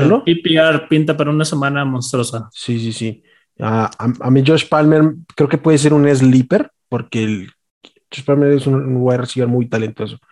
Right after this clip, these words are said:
Speaker 1: Entonces creo que puede ser un sleeper porque tienen que mover la, la bola de, de alguna manera.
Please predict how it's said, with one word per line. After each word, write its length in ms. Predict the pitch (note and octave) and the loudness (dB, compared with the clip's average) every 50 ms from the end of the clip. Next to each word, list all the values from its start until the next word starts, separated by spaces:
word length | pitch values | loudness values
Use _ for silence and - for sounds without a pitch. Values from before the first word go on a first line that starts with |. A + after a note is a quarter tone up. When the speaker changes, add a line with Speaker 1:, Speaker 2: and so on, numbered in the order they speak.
| _ _ - - - - - _ | _ _ -20 -20 -20 -20 -20 _
Speaker 1:
Entonces 220 | _ - C3+ A#2+ - | _ -10 -8 -4 0
creo 100 | D3+ C#3 | 0 0
que 80 | C#3+ C3+ | 0 0
puede 220 | C3+ D3+ D3 C#3+ | 2 2 4 4
ser 140 | D3 D3 D3 | 4 4 4
un 160 | D3+ D#3 D3+ | 4 4 4
sleeper 400 | C#3 C#3+ D3+ D#3+ D#3 F3+ F3+ D#3 | 4 4 4 4 4 2 0 0
porque 640 | - D3+ C#3 C3 - B2+ A#2 A2 G#2 G2+ F#2 C2 - _ - - - _ _ _ _ _ _ _ _ _ - - - - - A#2 - - - _ _ | 0 -4 -4 -2 -2 0 0 0 0 -2 -6 -8 -14 _ -20 -20 -20 _ _ _ _ _ _ _ _ _ -20 -20 -20 -20 -20 -20 -20 -20 -20 _ _
tienen 240 | - F3 F3 F#3 F3 | 2 2 4 4 4
que 100 | - E3+ | 4 2
mover 280 | D#3 C#3 C3+ C3+ C3 C3 | 4 4 4 4 4 4
la, 80 | C3 C3 | 4 2
la 300 | C3 A2+ A#2 B2 B2 A#2 | 0 0 0 0 2 4
bola 360 | A#2+ B2 B2+ A#2+ A2+ A2+ B2+ - - - | 4 4 2 2 0 -2 -6 -8 -12 -12
de, 200 | - A#2 A2+ G#2+ | -8 -6 -6 -6
de 120 | A2 A2+ A#2 | -4 -4 -6
alguna 260 | A2 G#2+ A2+ A2+ A2 | -4 -4 -4 -4 -4
manera. 380 | A2 A2+ G#2+ G#2 G2 G2 C3+ | -4 -4 -4 -6 -6 -8 -10